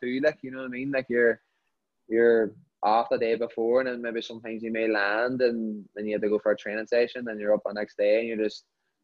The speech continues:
laying around the hotel and getting your treatments and stuff and playing the game, and then getting up the next day early to travel back and have a long day of travel, and then you may have a game a few days later, like, you know what I mean? So,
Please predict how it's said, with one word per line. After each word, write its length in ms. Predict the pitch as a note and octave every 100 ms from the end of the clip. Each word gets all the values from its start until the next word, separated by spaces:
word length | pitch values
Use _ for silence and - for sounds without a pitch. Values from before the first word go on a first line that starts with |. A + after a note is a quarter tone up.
| -
laying 180 | G2+ G#2
around 200 | G#2+ G#2+
the 60 | G#2+
hotel 760 | G#2+ - G#2 G#2+ A2 A#2+ A#2+
and 320 | A2+ A2 G#2 - _ _ _ _ _ _
getting 240 | A2+ F#2+ A2
your 180 | A2 G#2
treatments 500 | A#2 - B2 A#2+ B2
and 80 |
stuff 240 | - B2 A#2+
and 100 | G#2+
playing 200 | A2+ A2+
the 80 | G#2+
game, 380 | A2 A2 A#2+
and 100 | B2
then 440 | A#2 A2 G#2+ G#2 F#2+ - _ -
getting 180 | A2
up 100 | A2 -
the 80 | A2
next 260 | G#2+ -
day 240 | A2 A2 G2+
early 300 | G#2+ A2+ A#2+
to 100 | A#2
travel 480 | - G#2+ A2 A#2
back 280 | G#2+ G#2+ A2
and 100 | A#2+
have 80 | A#2+
a 60 | A2+
long 280 | A2+ A2+
day 140 | A2+ A2
of 100 | A2
travel, 400 | G#2 G#2+ A2+ B2+
and 100 | B2
then 80 | A#2+
you 100 | A2+
may 140 | A2
have 160 | A#2 G#2+
a 60 |
game 220 | G#2+ G#2+
a 40 | G#2+
few 180 | A2 G#2+
days 260 | A2 A2 G#2+
later, 300 | G#2 A#2 B2+
like, 120 | C3
you 80 | A#2+
know 40 | A#2
what 100 | A#2
I 20 |
mean? 120 | C3
So, 220 | C#3 B2+